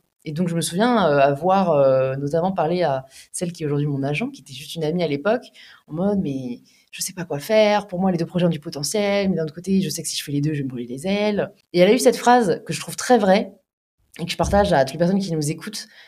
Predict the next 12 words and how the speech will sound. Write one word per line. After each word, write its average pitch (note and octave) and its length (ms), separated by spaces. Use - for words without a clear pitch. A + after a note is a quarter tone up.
Euh, C#3+ 400
en D#3+ 100
fait, A#3 480
tu F#3+ 480
rempliras A#3 460
ton A3+ 140
emploi G3+ 180
du F#3+ 100
temps A#3 160
quoi A#3+ 120
qu'il A3 180
arrive. E3+ 360